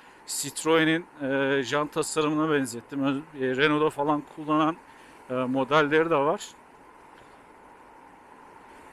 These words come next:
Ve, e, kesinlikle motor sesi bile duymuyorsunuz. Size öyle söyleyeyim arkadaşlar. Yani motor sesi bile yok bu arkadaşta. Ha, bir yönden de çok tehlikeli. Çünkü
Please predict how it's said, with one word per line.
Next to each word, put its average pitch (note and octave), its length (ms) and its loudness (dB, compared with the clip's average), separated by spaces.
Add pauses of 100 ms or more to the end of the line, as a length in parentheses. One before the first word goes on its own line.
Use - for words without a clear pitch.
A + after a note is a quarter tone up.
(140)
Ve, A#3 320 6 (140)
e, E3+ 600 4 (260)
kesinlikle B3 760 0
motor A#3+ 500 0
sesi A3 520 -4
bile A#3 240 0
duymuyorsunuz. E3+ 720 -2
Size E3+ 280 -4
öyle G3 260 2
söyleyeyim C3 440 -2
arkadaşlar. B2 560 -8 (600)
Yani C3 180 -2
motor F#3+ 340 0
sesi F3+ 420 -4
bile F#3 120 2
yok F3 180 2 (100)
bu D3+ 80 2
arkadaşta. C3 720 -2 (800)
Ha, D#3+ 160 -6
bir G#3 60 -2
yönden E3+ 340 2
de G3 60 -2
çok - 220 0
tehlikeli. C3+ 400 -4
Çünkü G3+ 560 -4